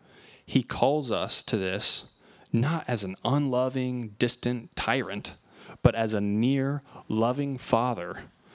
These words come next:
who finds great joy in his creation, glorifying him with their lives. He is the very source and foundation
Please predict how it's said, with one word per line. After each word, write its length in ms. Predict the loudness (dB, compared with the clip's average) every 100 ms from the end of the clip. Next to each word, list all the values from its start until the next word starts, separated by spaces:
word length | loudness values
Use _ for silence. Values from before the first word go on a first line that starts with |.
| -20 -20 -4
who 180 | 2 2
finds 440 | 2 0 0 0 -2
great 500 | 2 2 2 -2 -2
joy 420 | 2 4 2 0
in 240 | 0 0
his 260 | 2 2 0
creation, 720 | -2 0 0 -2 -4 -4 -4 -8 -20 _ -2
glorifying 840 | 2 4 4 4 -2 -4 -4 -2
him 440 | 0 2 0 -4 -10 -20 -8
with 320 | -2 -2 -4 -8
their 240 | -4 -4
lives. 560 | 0 -2 -2 -4 -4 -4 -10 _ _ -20 -18
He 320 | -4 0 2 0
is 240 | -2 0
the 100 | 0
very 280 | 0 0 0
source 640 | 0 0 -2 -2 -4 -4 -2
and 140 | -2
foundation 840 | 0 0 0 0 0 0 -4 -4